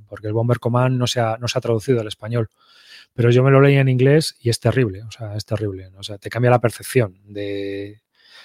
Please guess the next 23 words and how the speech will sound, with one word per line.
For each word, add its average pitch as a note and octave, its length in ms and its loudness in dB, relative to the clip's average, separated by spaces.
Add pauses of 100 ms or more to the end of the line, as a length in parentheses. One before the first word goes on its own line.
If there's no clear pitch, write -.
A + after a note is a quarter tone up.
(280)
de, A2 460 4
de A2+ 120 4
esa, G#2+ 340 0
de A#2 60 2
ese A#2 160 2
momento, A2 380 2
¿no? A#2+ 220 -2
Es A#2 240 -6
decir, G#2 320 -6 (320)
los A#2+ 200 0
ingleses C3+ 760 6
le B2+ 120 0
metieron C#3+ 760 6 (1080)
Quizá, C#3 520 6 (100)
eh, A2+ 440 0
él A#2+ 100 6
estima C#3+ 340 6
un C#3 140 4
setenta C3+ 360 4
por B2 120 2
ciento B2+ 260 2
del A2+ 160 2
pib D3+ 240 4